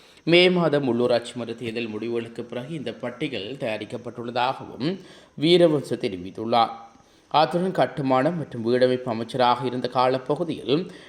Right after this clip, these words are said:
இடம்பெற்ற விடயம் தொடர்பாக லஞ்ச ஒழிப்பு ஆணைக்குழுவின் முன் தாம் அழைக்கப்பட்டுள்ளதாகவும் வீரவன்ச மேலும் தெரிவித்துள்ளார். களுத்துறை போலீஸ் பிரிவுக்குட்பட்ட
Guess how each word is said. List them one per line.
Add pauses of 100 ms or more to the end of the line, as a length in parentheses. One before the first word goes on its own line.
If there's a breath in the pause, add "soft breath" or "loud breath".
இடம்பெற்ற
விடயம்
தொடர்பாக
லஞ்ச
ஒழிப்பு
ஆணைக்குழுவின்
முன்
தாம்
அழைக்கப்பட்டுள்ளதாகவும்
வீரவன்ச
மேலும்
தெரிவித்துள்ளார். (760)
களுத்துறை
போலீஸ்
பிரிவுக்குட்பட்ட